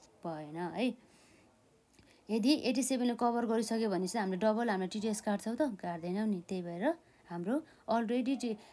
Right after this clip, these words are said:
section एट्टी सेभेनले cover गरेको कुरा हाम्रो section एट्टी एटमा फेरि आएर हामीले टिडिएस काट्दैनौँ।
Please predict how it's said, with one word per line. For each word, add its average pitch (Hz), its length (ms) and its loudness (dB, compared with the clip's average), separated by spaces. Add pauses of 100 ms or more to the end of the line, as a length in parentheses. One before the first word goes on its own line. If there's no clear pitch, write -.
section 226 360 -2
एट्टी 214 240 -2
सेभेनले 202 480 -2
cover 190 320 -2
गरेको 180 260 -4
कुरा 196 220 -2 (120)
हाम्रो 202 280 -4
section 202 340 -4
एट्टी 196 320 -4
एटमा 196 200 -2
फेरि 262 300 -2
आएर 190 340 0 (440)
हामीले 180 320 -2
टिडिएस 180 400 -4
काट्दैनौँ। 170 640 -2